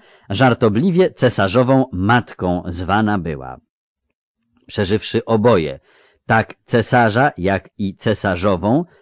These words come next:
w tysiąc trzysta trzydziestym pierwszym roku zmarła,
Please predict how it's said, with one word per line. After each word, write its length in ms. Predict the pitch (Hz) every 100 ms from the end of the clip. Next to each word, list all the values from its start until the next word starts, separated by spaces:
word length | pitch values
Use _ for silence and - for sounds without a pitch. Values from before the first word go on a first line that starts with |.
| _ _ _ _
w 40 | _
tysiąc 420 | 104 92 82 -
trzysta 460 | - - 90 - 80 -
trzydziestym 600 | - 82 87 - 82 78
pierwszym 560 | 92 80 - - 76 -
roku 500 | 87 85 - 71 - _ -
zmarła, 600 | 82 85 90 92 131